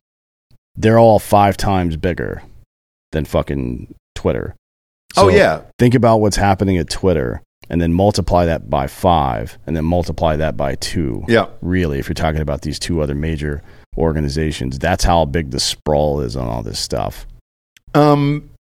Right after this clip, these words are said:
Speaker 2: yeah, because I, I, oddly enough, I had this conversation maybe an hour and a half ago. Um, there was another, I'm not gonna say who it was, but, uh, there's a, another huge,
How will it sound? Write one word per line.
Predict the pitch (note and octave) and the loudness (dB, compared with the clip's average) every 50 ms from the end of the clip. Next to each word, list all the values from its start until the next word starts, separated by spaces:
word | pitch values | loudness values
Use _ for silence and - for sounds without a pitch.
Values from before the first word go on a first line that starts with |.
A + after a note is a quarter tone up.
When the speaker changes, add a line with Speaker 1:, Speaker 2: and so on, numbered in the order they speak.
| _ - | _ -2
Speaker 2:
yeah, | - D#3+ F3+ E3 | 2 4 4 4
because | D#3 C#3+ E3 C3+ | 4 4 4 4
I, | F3+ E3+ F3+ - | 6 4 4 4
I, | D#3 E3 F3+ F3 F3 F3 C#3+ - - - - - - - A#2 D3 - | 4 4 4 4 4 4 2 0 -2 -4 -4 -8 -10 -10 -8 -2 0
oddly | C#3 C#3+ D3+ C#3+ C#3 | 2 2 4 4 4
enough, | B2+ A#2+ A#2 G#2+ - | 4 4 2 4 4
I | A2+ | 2
had | A#2 C3 A2+ | 2 2 0
this | G#2 - | -2 0
conversation | - B2 A#2 G#2 - - A2+ G2+ - - F#2 | 0 0 0 0 0 0 0 0 0 -2 -2
maybe | F#2+ F#2 F2+ F#2 F#2 F#2+ F#2 F#2+ | -2 -2 0 -2 -2 -2 -2 -2
an | - F2+ F2+ | -4 -4 -4
hour | C#2+ F2 E2+ E2 | -2 -2 0 0
and | E2+ D#2+ | -2 -2
a | - | -4
half | D#2 D2+ C#2 - - | -6 -8 -8 -10 -12
ago. | D2 - D2 C2+ D2+ - - | -12 -12 -12 -12 -12 -10 -4
Um, | G2 F#2+ F#2 F#2 F2+ F2+ F2+ F2+ F2+ F#2 | -2 0 0 0 0 -2 -2 -4 -4 -2
there | A2 G#2+ G#2 | 0 2 2
was | G#2 F2+ G#2 | 2 2 0
another, | A2+ A2+ A2+ A2 A2 A2+ | 2 2 4 4 4 4
I'm | A2+ G#2 | 4 2
not | G#2 F#2+ | 0 0
gonna | F#2 F2+ | 0 -2
say | - - F2+ | 0 0 0
who | E2+ | 0
it | E2+ | 0
was, | D#2 D2+ D2 - | 0 -2 -4 -2
but, | - F2 - - F#2+ | -4 -6 -4 -2 0
uh, | F2+ F2 F2 E2+ | 0 2 0 0
there's | F#2 F#2+ F2 G2 | 0 -2 -2 0
a, | G#2 G2 F#2+ F#2+ F#2+ - - | 0 0 0 0 -2 -2 -2
another | G2+ G#2+ A2 G#2+ F#2+ | -2 0 2 0 0
huge, | - - - B2 A2+ A2 G2+ F2+ - - - | -2 -2 -2 -2 0 -2 -2 -4 -6 -10 -10